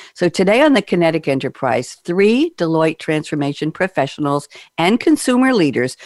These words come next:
will examine some of the high-impact digital transformation trends facing the consumer packaged goods industry. That's why I said it im-, impacts all of you. You'll get insights that can help your company invest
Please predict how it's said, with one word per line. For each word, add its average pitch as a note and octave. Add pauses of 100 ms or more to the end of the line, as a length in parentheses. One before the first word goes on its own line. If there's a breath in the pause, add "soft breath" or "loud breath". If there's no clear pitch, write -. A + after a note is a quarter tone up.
(160 loud breath)
will F3+
examine F3
some D#3+
of D3
the C#3
high-impact G3+
digital F#3+
transformation D3+
trends B2+ (340 loud breath)
facing D3+
the E3
consumer E3
packaged -
goods C#3+
industry. F4
That's C3+
why D3+
I -
said D3
it D3
im-, C#3+ (280 loud breath)
impacts F3
all C3+
of B2+
you. B2
You'll E3
get F#3+
insights A#3+
that G3
can F#3
help F3+
your F3+
company E3
invest D#3